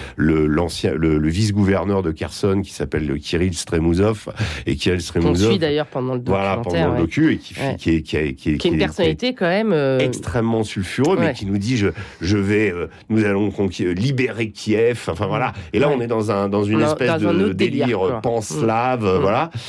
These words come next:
Speaker 2: Et
Speaker 1: Et
Speaker 2: ça, vous
Speaker 1: d'ailleurs,
Speaker 2: vouliez le montrer,
Speaker 1: ben,
Speaker 2: vous ?
Speaker 1: oui, c'est, c'est toujours hyper intéressant de
Speaker 2: Ouais.
Speaker 1: savoir. Et, et surtout, moi,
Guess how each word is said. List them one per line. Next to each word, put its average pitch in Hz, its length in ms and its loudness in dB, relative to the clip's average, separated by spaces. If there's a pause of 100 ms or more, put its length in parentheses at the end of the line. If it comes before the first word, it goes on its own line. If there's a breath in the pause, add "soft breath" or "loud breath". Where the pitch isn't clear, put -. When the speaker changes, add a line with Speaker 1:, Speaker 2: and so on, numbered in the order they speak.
(240 loud breath)
Speaker 2:
Et 185 120 2
Speaker 1:
Et - 40 4
Speaker 2:
ça, 202 140 2
vous 185 60 2
Speaker 1:
d'ailleurs, 233 160 2
Speaker 2:
vouliez 294 300 2
le 330 60 2
montrer, 254 560 0
Speaker 1:
ben, 117 160 0
Speaker 2:
vous ? - 400 -8
Speaker 1:
oui, 196 200 2
c'est, 104 180 -2
c'est 113 160 0
toujours 131 300 0
hyper 110 260 0
intéressant 117 480 0
de 208 60 -2
Speaker 2:
Ouais. 180 60 -4
Speaker 1:
savoir. 143 280 0
Et, 196 240 0
et - 40 2
surtout, 214 440 0 (240 loud breath)
moi, 175 140 2